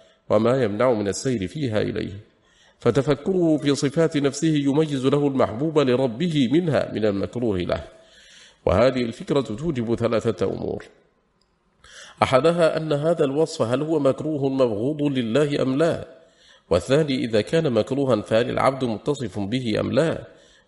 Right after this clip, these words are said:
والثالث إذا كان متصفا به فما طريق رفعه والعافية منه،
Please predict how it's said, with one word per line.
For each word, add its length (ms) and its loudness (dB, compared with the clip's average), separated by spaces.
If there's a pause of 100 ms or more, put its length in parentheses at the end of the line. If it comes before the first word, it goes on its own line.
والثالث 520 0
إذا 220 -4
كان 280 0
متصفا 520 -2
به 360 -4
فما 240 0
طريق 400 -2
رفعه 480 -2
والعافية 640 0
منه، 320 -2